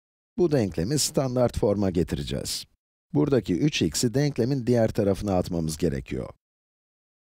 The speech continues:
Bunu yapmanın en iyi yolu, en kolay yolu, denklemi düzgünce tekrar yazmak. Önce y eşittir üç x eksi sekiz denkleminin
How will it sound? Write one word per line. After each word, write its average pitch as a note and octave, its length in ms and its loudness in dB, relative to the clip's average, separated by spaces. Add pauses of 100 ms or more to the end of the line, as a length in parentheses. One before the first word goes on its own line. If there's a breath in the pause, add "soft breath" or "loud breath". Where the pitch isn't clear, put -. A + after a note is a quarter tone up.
(120)
Bunu D3+ 140 0
yapmanın G#2 440 0
en C#3+ 160 2
iyi C3 140 2
yolu, F2+ 300 2
en C#3 220 2
kolay F2 380 2
yolu, D2 380 0 (200)
denklemi A2+ 420 -2
düzgünce A#2 460 0
tekrar F#2 380 2
yazmak. C2+ 560 -4 (1500)
Önce B2+ 280 2
y B2+ 280 4
eşittir F#2+ 460 0
üç C3+ 220 0
x A#2 180 0
eksi F2+ 220 0
sekiz C3 480 -2
denkleminin G#2 680 0